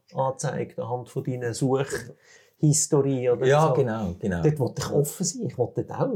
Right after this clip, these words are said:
Speaker 2: Mhm.
Speaker 1: Will ich einfach offen
Speaker 2: Gut.
Speaker 1: sein.
Speaker 2: Gut, gut finde ich, wenn, wenn du manchmal kannst schauen, wie, wenn das Produkt willst, in Kritik oder so, dass, dass halt,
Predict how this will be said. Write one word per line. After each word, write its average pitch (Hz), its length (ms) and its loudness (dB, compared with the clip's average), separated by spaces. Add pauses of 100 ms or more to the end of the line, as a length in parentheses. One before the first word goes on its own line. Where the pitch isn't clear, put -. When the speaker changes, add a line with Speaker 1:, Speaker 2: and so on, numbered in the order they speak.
(580)
Speaker 2:
Mhm. 107 380 -2 (220)
Speaker 1:
Will 175 300 0
ich - 120 -12
einfach 269 220 -8
offen 226 240 0
Speaker 2:
Gut. 262 80 -10
Speaker 1:
sein. 320 160 -4 (1160)
Speaker 2:
Gut, - 300 2
gut 208 220 4
finde 180 280 0
ich, 160 140 0
wenn, 151 220 4
wenn 131 180 2
du 135 60 -10
manchmal 127 500 -4
kannst 117 160 -10
schauen, 110 480 -2
wie, 113 440 0 (1000)
wenn 98 240 -4
das - 120 -4
Produkt 101 540 -2
willst, - 380 -4
in 90 300 -10
Kritik 101 600 -6 (500)
oder 98 240 0
so, 90 320 -2 (200)
dass, 104 240 0
dass - 260 -4 (220)
halt, 98 400 -2